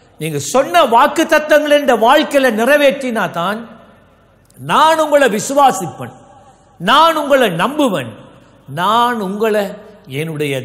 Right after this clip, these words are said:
தேவனாக நான் வைத்துக் கொள்ளுவேன்" என்று சொன்னான். அப்படி என்றால் என்ன அர்த்தம்?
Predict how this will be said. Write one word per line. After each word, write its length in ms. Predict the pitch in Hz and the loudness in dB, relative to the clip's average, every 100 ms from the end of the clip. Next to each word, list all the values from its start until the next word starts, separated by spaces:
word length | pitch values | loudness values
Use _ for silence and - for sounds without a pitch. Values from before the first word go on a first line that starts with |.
| 110 - | -12 -12
தேவனாக 1000 | - 214 277 294 294 285 269 247 240 220 214 170 - - - - _ _ _ | 0 2 4 4 4 2 2 2 2 2 -2 -6 -10 -20 -20 -20 _ _ _
நான் 340 | 135 131 123 110 127 _ _ _ _ _ - | -8 -8 -8 -12 -18 _ _ _ _ _ -12
வைத்துக் 500 | 120 156 160 180 175 | -8 -6 -8 -10 -8
கொள்ளுவேன்" 440 | 170 165 151 151 | -8 -6 -6 -8
என்று 200 | 143 139 | -10 -12
சொன்னான். 420 | 135 95 90 - _ _ _ _ _ | -12 -18 -20 -20 _ _ _ _ _
அப்படி 280 | - 131 135 | -16 -12 -10
என்றால் 340 | 143 139 151 151 | -10 -8 -6 -6
என்ன 200 | 151 165 | -4 -6
அர்த்தம்? 400 | 165 - 214 | -6 -6 -6